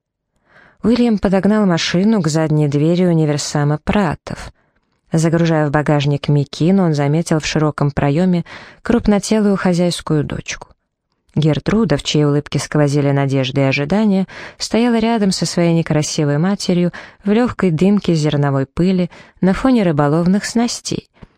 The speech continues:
газонокосилок, тросов, автомобильных и тракторных покрышек, поливочных шлангов, конской сбруи, эмалированных вёдер и садовых вил.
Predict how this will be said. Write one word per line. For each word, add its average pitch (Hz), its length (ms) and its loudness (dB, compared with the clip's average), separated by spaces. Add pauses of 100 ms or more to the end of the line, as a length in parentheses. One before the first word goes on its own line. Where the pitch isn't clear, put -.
(140)
газонокосилок, 180 1160 0
тросов, 165 580 -2 (360)
автомобильных 151 920 0
и 139 120 2
тракторных - 720 -2
покрышек, - 600 -4 (380)
поливочных 139 600 0
шлангов, 160 640 0
конской 139 440 -2
сбруи, 143 560 -2 (520)
эмалированных 196 640 2
вёдер 180 440 2
и 170 40 0
садовых 147 640 -2
вил. 147 220 -6